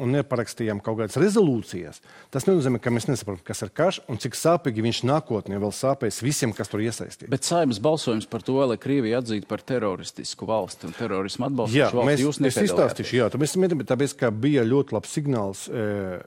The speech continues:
Speaker 1: no Vašingtonas, kura pateica, ka nedrīkst, pagaidām, jūs varat pārbaudīt pēc datiem, un viņi arī šodien vēl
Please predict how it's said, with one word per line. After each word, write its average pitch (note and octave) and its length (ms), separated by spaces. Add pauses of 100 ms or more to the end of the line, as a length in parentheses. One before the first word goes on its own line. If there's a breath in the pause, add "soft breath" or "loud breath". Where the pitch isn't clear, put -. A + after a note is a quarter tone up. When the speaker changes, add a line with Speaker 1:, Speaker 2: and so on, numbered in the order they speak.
Speaker 1:
no G#2+ 200
Vašingtonas, A3+ 640 (760 soft breath)
kura G#2+ 240
pateica, B2+ 480
ka G#2+ 160
nedrīkst, A#2+ 540 (100)
pagaidām, C3 560
jūs G2+ 160
varat G2+ 160
pārbaudīt E3 640
pēc - 320
datiem, C3 320
un G#2+ 80
viņi G#2 240
arī A2 160
šodien A#2 420
vēl E3+ 140